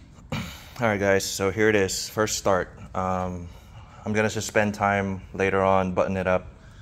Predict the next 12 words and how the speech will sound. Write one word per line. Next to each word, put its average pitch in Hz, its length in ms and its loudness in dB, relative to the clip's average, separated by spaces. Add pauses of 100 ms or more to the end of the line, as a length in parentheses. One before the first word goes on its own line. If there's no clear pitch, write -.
(280)
uh, 90 360 2
checking 98 260 -4
all 92 160 2
the 92 80 0
wiring, 92 460 2
but 92 140 0
everything 123 760 0
so 113 280 0
far 110 340 6
is 101 140 0
connected, 113 600 0 (880)
and 95 840 0